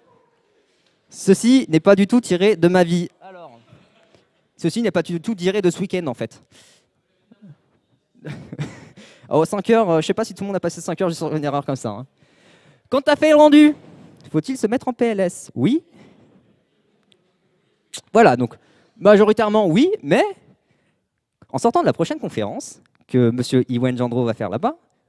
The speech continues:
vous n'aurez plus d'excuses, bande de tocards. Après,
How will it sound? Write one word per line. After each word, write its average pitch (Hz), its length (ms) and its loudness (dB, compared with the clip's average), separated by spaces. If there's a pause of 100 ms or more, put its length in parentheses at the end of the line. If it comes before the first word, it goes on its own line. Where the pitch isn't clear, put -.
vous 135 120 -4
n'aurez 202 220 -2
plus 269 200 -4
d'excuses, 240 420 -4
bande 196 160 -6
de 196 80 -2
tocards. 202 560 -6 (2250)
Après, 110 600 -2